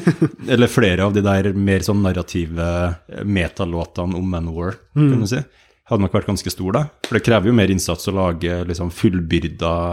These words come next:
Speaker 1: eh, gode heavy metal-låter. Det er også en ting jeg berømmer Manowar for, at de, det er en så tydelig regi på hva bandet har lyst til å gjøre, selv om det ikke oppleves som en veldig tydelig regi på s-, liksom, selve skiva, eller at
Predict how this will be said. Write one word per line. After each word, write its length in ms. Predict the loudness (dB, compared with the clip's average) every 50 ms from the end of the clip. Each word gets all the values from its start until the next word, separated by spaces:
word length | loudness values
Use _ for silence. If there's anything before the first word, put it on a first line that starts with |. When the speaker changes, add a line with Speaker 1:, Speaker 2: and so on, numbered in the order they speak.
| -4 -6 -6 -8 -12 _ _ -10 -6
Speaker 1:
eh, 140 | -4 -2 -2
gode 420 | 0 0 0 2 2 2 2 4 4 2
heavy 160 | 2 0 -2
metal-låter. 480 | -4 -4 -4 -8 -4 -2 -2 -2 -2 -4 _ _ _ _ _ 0
Det 80 | 2 2
er 60 | 2
også 160 | 4 2 0
en 40 | 2 2
ting 140 | 0 2 4
jeg 160 | 2 2 4
berømmer 400 | 4 4 2 2 2 0 0 0
Manowar 320 | 0 -2 -2 -2 -4 -4 -4
for, 160 | -4 -4 -4
at 80 | -2 -2
de, 460 | -2 -2 -2 -4 -4 -4 -6 -6 -8 -10 -16 -20 -20 _
det 260 | -20 -16 -6 0 2 2
er 60 | 2 2
en 40 | -2
så 20 | -6
tydelig 560 | -8 -4 -2 2 2 2 2 2 0 2 2 2
regi 240 | 0 -2 -2 -2 -2 -4 -4
på 220 | -4 -6 -4 -2 0 0 -2 -2 -6 _ _ _ -12
hva 200 | -6 0 2 2 2 2
bandet 400 | 2 0 0 0 0 -2 -2 -2
har 80 | 0 0
lyst 160 | -2 -2 0
til 100 | 0 2
å 60 | 2
gjøre, 160 | 2 0 -2 -8 _ _
selv 320 | -10 -4 -2 0 0 2 2
om 80 | 2
det 80 | 2 0
ikke 240 | 0 0 0 0 0 0
oppleves 400 | -4 -6 -6 -6 -4 -4 -4 -4
som 80 | -4 -4
en 60 | -2 -2
veldig 160 | -2 0 -2
tydelig 240 | -2 -2 0 -2 -2
regi 160 | -2 -4 -4
på 160 | -6 -6 -8
s-, 80 | -4 -4
liksom, 180 | -2 -2 -2 -2
selve 160 | -2 0 -2 -2
skiva, 560 | 0 0 2 2 2 2 0 0 0 0 0
eller 240 | 0 -2 -2 -2 -4
at 240 | -6 -8 -14 -14